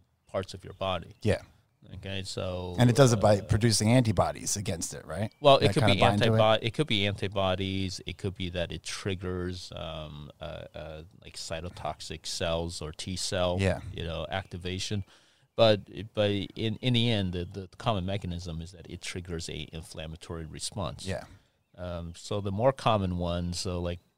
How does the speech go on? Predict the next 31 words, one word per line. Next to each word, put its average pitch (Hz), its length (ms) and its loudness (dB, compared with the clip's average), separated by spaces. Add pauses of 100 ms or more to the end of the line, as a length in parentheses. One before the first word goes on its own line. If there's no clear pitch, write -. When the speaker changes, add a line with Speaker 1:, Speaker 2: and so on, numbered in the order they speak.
Speaker 1:
uh, 78 240 -6
rheumatoid 98 500 -4
arthritis, 90 680 -2 (680)
okay, 90 220 -12
is 90 160 -8
that 87 220 -4
you 82 160 -10
develop 82 380 -6
an 85 100 -4
immune 85 420 -8
response 87 600 -8
to, 82 680 -6
to, 80 540 -8 (480)
uh, 80 340 -6 (360)
certain, 82 720 -4 (640)
uh, 80 260 -6
chem-, 95 280 -2
uh, 80 260 -6 (100)
certain 80 440 -10
molecules, 85 720 -6 (520)
you 85 140 -12
know, 78 180 -8 (240)
associated 92 480 -4
with 85 140 -10
your 80 80 -6
joints. - 480 -6
Speaker 2:
Yeah. 92 200 -6 (280)
Speaker 1:
Okay. 90 420 -12
L-, 82 120 -16 (200)
uh, 87 320 -4
lupus. 107 680 0